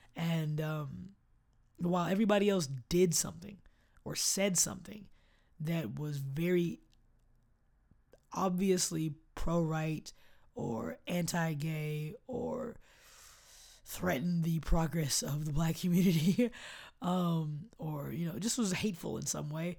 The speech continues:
she's the one person who didn't necessarily say or do anything explicitly. She did, she did something in that she performed for Donald Trump's inauguration, which was, um, still action, but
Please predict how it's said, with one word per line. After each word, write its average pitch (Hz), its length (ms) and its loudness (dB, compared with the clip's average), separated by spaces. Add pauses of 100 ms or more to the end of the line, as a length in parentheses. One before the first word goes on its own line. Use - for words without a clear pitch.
(380)
she's 285 200 2
the 311 60 6
one 339 120 -2
person 220 260 0
who 185 60 2
didn't 190 200 2
necessarily 175 520 0
say 165 640 -2
or 160 80 -2
do 143 260 -4
anything 139 600 -6 (380)
explicitly. - 920 -6 (520)
She - 240 0
did, 160 300 2
she 180 400 0
did 165 320 2
something 151 380 -2
in 156 80 -4
that 151 80 -4
she - 140 -4
performed 156 540 -4
for 151 200 -8
Donald 143 340 -4
Trump's 143 220 -6
inauguration, 147 580 -6
which 147 180 -8
was, 147 360 -6 (540)
um, 143 400 -6 (360)
still 233 320 2
action, 165 540 -4 (500)
but 151 440 -4